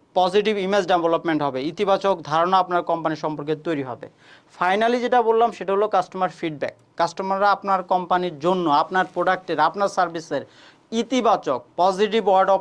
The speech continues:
mouth মার্কেটিং করবে, যেটা আসলে অন্য কাস্টমারদেরকে অ্যাটাক করার জন্য খুব গুরুত্বপূর্ণ একটা বিষয়। তো পজিটিভ কাস্টমার ফিডব্যাক পাওয়াটা কিন্তু, আম, রিলেশনশিপ মার্কেটিংয়ের অন্যতম একটা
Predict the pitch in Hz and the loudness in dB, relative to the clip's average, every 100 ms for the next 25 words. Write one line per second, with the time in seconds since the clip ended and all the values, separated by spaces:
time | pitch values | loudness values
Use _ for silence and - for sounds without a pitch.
0 | 185 175 170 165 156 151 156 156 135 123 | 2 0 2 -2 -2 -6 -6 -4 -4 -6
1 | 117 202 214 214 208 214 220 226 226 220 | -2 0 2 2 2 0 0 2 0 0
2 | 196 202 190 180 190 185 202 175 185 180 | -4 -4 -4 -2 -6 -4 0 0 0 -2
3 | 185 175 165 175 190 156 180 185 190 165 | 0 -2 -2 -6 -8 -8 -6 -4 -6 -6
4 | 160 151 143 127 123 120 - - - - | -6 -6 -8 -8 -10 -10 -12 -20 -20 -4
5 | 180 - _ _ 185 196 220 247 - 226 | -4 -4 _ _ 0 2 0 -2 -2 -4
6 | 196 208 220 214 - - 202 165 208 208 | -2 -2 -2 -2 -8 -8 -8 -2 -2 0
7 | 202 196 190 196 202 196 196 185 - - | 2 2 2 -2 -4 -4 -4 -4 -10 -20
8 | _ 165 - 175 185 185 - 190 208 180 | _ -2 0 -2 0 -2 -2 -4 -4 0
9 | 175 165 160 175 190 190 185 175 165 156 | 0 0 -4 -2 -2 -2 -2 -2 -2 -4
10 | 151 220 | -2 -2